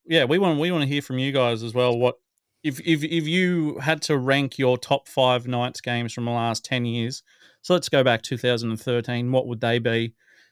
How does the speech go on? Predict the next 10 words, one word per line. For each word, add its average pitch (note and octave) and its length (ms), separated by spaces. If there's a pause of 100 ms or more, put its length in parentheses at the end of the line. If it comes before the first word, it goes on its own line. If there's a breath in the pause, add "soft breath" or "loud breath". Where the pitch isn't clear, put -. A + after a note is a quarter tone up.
(160 soft breath)
Um, A#2+ 320
should, B2 300
should C3+ 160
we C#3+ 160
kick D3+ 240
off D3+ 180
with D3+ 160
our D#3 140
number D#3 240
five? G3+ 520